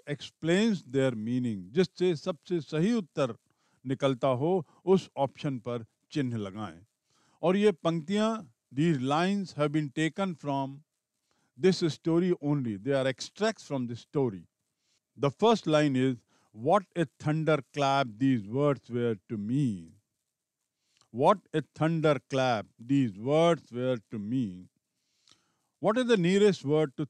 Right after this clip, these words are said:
thunderclap? Loud and clear, startling and unexpected, or pleasant and welcome? The correct answer is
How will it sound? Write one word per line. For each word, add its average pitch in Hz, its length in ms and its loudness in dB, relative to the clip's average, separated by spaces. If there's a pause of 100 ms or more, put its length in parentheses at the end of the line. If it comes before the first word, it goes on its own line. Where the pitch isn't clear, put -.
thunderclap? 139 760 -2 (1800)
Loud 131 540 2
and 135 220 -2
clear, 160 480 2 (1400)
startling 160 640 -2
and 131 140 0
unexpected, 165 800 -4 (1400)
or 113 140 -8 (120)
pleasant 156 420 0
and 113 240 -6
welcome? 104 500 -6 (1400)
The 110 280 -8 (460)
correct 143 280 -4
answer 120 340 -6
is 110 180 -6